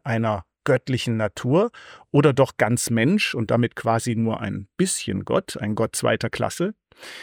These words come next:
Wie soll man das denken? Diese Frage ist nicht belanglos. Sie hat die Menschen durch die Jahrhunderte der Kirchengeschichte immer wieder umgetrieben. Einen wichtigen Pflock in dieser Sache hat das erste Konzil von Nicäa im Jahr dreihundertfünfundzwanzig eingeschlagen.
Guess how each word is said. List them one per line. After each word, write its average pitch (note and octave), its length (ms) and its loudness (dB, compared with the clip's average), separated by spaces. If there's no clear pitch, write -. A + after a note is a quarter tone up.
Wie G3 300 4
soll C#3 200 4
man C#3+ 140 6
das B2+ 180 2
denken? A2 440 -2
Diese C3+ 180 2
Frage C3 300 2
ist A#2+ 120 0
nicht B2 180 0
belanglos. B2+ 580 2
Sie B2 160 2
hat D#3+ 140 2
die D3+ 60 4
Menschen C#3 440 2
durch F3 220 2
die F#3+ 100 -2
Jahrhunderte C#3+ 520 4
der A2+ 120 -2
Kirchengeschichte B2+ 880 0
immer C#3 240 6
wieder A2+ 200 4
umgetrieben. G#2+ 640 -2
Einen C#3+ 240 6
wichtigen E3+ 380 2
Pflock - 520 2
in A#2 160 2
dieser G#2+ 220 2
Sache G#2+ 440 2
hat - 220 -2
das C#3+ 140 0
erste C3 400 2
Konzil A#2+ 460 0
von A#2+ 200 0
Nicäa A#2+ 580 2
im A#2 80 -2
Jahr G#2+ 200 2
dreihundertfünfundzwanzig A2+ 1200 0
eingeschlagen. G#2+ 680 -4